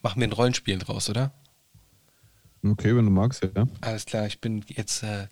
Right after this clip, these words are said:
Speaker 1: K S Germania.
Speaker 2: Schreib mal. Äh, sag mal.
Speaker 1: Bei zwei Minuten vierundvierzig, äh, ein Timecode, da reden wir über covid und dass ich covid hatte. Ähm, "Die alten Griechen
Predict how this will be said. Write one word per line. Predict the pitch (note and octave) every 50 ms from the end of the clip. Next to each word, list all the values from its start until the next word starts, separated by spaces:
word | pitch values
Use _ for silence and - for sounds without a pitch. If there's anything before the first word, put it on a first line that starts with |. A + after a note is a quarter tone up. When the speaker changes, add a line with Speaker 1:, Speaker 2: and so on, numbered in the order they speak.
| -
Speaker 1:
K | - - A#2 A2
S | G#2+ G#2 -
Germania. | - A2 G#2 G2+ G2 G2+ G2 G2 F#2+ F#2+ F#2 F#2+ - - - - - _ _ _ _ _ _ _ _
Speaker 2:
Schreib | - - - G#2 G#2 G2+
mal. | G#2+ F#2+ F2+ E2+ _ _ - - _ - -
Äh, | - A2+ G#2+
sag | G2 A2 A2 G#2
mal. | G#2+ F#2+ F2+ - _ _ _ _ _ _ - _ _ _ _ _ - - -
Speaker 1:
Bei | - B2
zwei | B2 - - D#3 D#3+
Minuten | E3 E3 D3+ C#3+ C3+ C3+ A#2+ - C3+
vierundvierzig, | - - C3 A#2+ A2 A#2 B2+ A#2+ - - B2 A#2+ - - - _ _ - - _ _ _ _ -
äh, | A#2+ A2+ A2
ein | G#2+ G#2 G#2
Timecode, | - - B2+ B2+ B2+ - - C3 B2 A#2+ A#2 - - - - _
da | - A2 G#2
reden | G2+ G#2 G#2 G2+ G2
wir | G2+ G2
über | G2 F#2+ G2 G2 F#2+ F#2+ F#2+ F#2+ - _ _ _ - - _ _
covid | - A#2+ G#2 G#2 G#2+ G2+ - -
und | G2
dass | F#2 F#2 -
ich | - -
covid | - B2 A2+ A#2+ -
hatte. | - A#2 - - B2+ - - - - - - - - - -
Ähm, | - B2 B2+ B2+ B2+ B2 A#2+ A#2+ A#2+ - _ _ _ _ _ _
"Die | C3+ C3 -
alten | - D#3+ D#3 D3 D3 D3 C3
Griechen | - - D3 F3+ F#3+ - - D3+ E3 G3 F3+